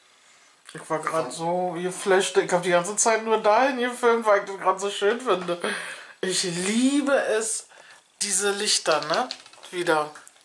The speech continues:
Speaker 1: in der dunklen Jahreszeit.
Speaker 2: Nee, ist anders. Ich hab verkehrt dann gesagt.
Speaker 1: Ja.
Speaker 2: Ja, von morgens von acht, nee, von sechs bis acht.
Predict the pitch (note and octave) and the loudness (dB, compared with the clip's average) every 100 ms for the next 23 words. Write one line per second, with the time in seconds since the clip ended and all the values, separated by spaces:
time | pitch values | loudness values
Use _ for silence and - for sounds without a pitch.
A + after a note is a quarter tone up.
0 | _ _ _ _ F#3+ E3+ D#3+ E3 E3 E3+ | _ _ _ _ 0 2 2 2 0 0
1 | D#3 D3+ D3 D3+ D3+ - D#3+ D3+ - G2 | 0 2 2 0 0 0 0 -2 -4 -10
2 | - G2 G#2 A2 - - - A#2+ A#2+ A2 | -10 -10 -6 -6 -6 -8 -6 -6 -2 -2
3 | A2 G2 F2+ - - - - - - D#3 | -2 -6 -6 -6 -8 -8 -8 -10 -6 -2
4 | E3+ - _ _ - - _ - G#2 G#2+ | -2 -4 _ _ -20 -20 _ -6 -2 -2
5 | - - - C3 B2+ C3+ F4 - - C3+ | -4 -8 -6 0 6 6 6 -2 -2 -2
6 | - F#3+ - - - - - - C#3 D3 | 2 2 2 -4 -10 -12 -12 -12 -2 0
7 | C#3 C3 E3 E3 - E3 - F3 - - | 2 4 4 2 -2 -2 0 0 -2 -10